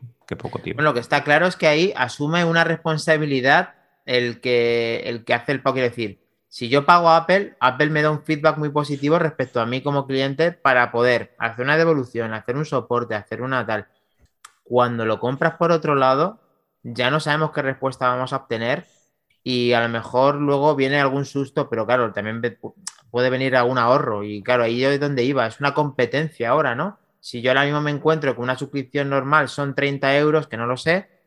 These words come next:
Speaker 2: a lo mejor me cuesta veinticinco o veinte si lo hago fuera de la plataforma.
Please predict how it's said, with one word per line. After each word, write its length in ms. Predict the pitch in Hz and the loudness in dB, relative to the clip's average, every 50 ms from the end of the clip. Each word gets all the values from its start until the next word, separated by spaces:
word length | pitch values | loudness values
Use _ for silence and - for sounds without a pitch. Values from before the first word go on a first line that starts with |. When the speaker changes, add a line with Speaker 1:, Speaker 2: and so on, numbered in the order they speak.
| _ _ _ _ _ _ _ _ _ _ | _ _ _ _ _ _ _ _ _ _
Speaker 2:
a 120 | - 120 120 | -2 0 0
lo 80 | 117 | 0
mejor 600 | 113 113 113 110 - - 135 151 170 196 - - - | 0 -2 -4 -4 -2 2 4 4 4 2 -2 -10 -8
me 180 | 123 123 117 120 | -6 -6 -4 0
cuesta 500 | 127 147 156 147 - 170 156 151 - - - | 0 0 -2 0 2 2 2 2 0 -6 -2
veinticinco 760 | 127 131 127 123 113 120 110 - 147 156 156 147 151 139 - | -2 0 0 0 -4 -8 -6 -4 -4 -4 -2 0 0 0 2
o 160 | - 127 127 | 2 2 2
veinte 400 | 127 143 160 165 151 160 180 190 | 4 2 2 0 -2 -2 -4 -4
si 140 | 185 - 139 | -2 -4 0
lo 100 | 120 131 | 2 2
hago 200 | 135 139 131 - | 2 2 0 -2
fuera 160 | - 127 120 | -2 0 0
de 60 | 117 | 0
la 60 | 113 107 | 0 -2
plataforma. 640 | 113 107 107 104 - - 160 165 147 113 98 - | -2 -4 -4 -8 -2 -2 -2 -2 -2 -6 -8 -12